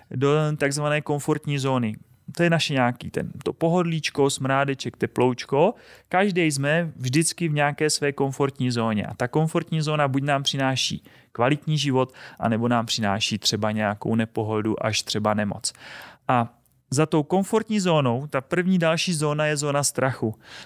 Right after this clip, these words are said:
Proto si lidé nemění. Je to takhle archetypálně z nějakého důvodu nastaveno, aby asi jsme nějak jaksi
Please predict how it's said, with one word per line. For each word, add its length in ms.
Proto 280
si 180
lidé 260
nemění. 420
Je 100
to 120
takhle 400
archetypálně 840
z 60
nějakého 400
důvodu 320
nastaveno, 640
aby 280
asi 500
jsme 540
nějak 600
jaksi 580